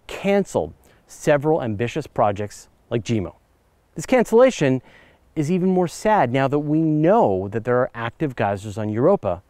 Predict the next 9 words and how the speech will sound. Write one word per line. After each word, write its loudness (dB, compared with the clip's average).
and 0
the 0
food -2
for -4
bacterial 2
life 2
has -8
been -2
detected -4